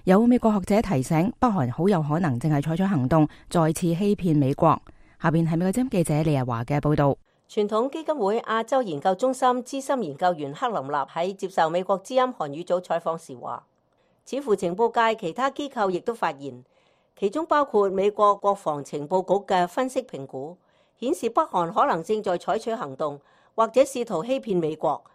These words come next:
Speaker 2: 藏匿部分核武庫。克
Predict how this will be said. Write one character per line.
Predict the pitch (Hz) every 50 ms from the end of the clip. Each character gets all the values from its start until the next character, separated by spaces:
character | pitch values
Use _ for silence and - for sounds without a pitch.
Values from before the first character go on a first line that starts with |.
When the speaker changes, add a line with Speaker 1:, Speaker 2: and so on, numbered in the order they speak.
| _ _ _ _ _ _ _ _
Speaker 2:
藏 | - - 190 196
匿 | 240 311
部 | 294 - 220 196
分 | 180 - 190 175
核 | 196 196 - -
武 | 160 151 151
庫。 | 156 - - 165 139 127 _ _ _ _ _ _ _ _ _ _ _ _ _ _ _
克 | _ -